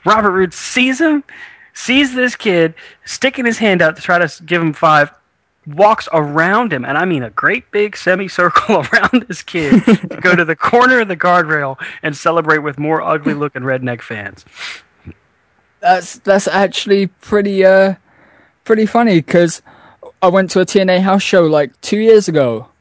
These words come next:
Speaker 2: and James Storm was walking past me. I was, like, at r-, ramp side.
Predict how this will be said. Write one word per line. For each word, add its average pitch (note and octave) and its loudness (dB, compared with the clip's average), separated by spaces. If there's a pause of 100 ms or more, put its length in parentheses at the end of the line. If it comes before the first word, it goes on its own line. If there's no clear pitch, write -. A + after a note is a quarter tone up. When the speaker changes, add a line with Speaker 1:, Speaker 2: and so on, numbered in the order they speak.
(460)
Speaker 2:
and C#3+ -2 (340)
James F#3 0
Storm F#3 2
was C#3+ 0
walking D3+ 2
past D#3 0
me. C#3 0
I C#3 2
was, D#3 2
like, D3+ 2 (120)
at C#3+ -2
r-, C#3 -2
ramp C#3 -2
side. A#2+ 0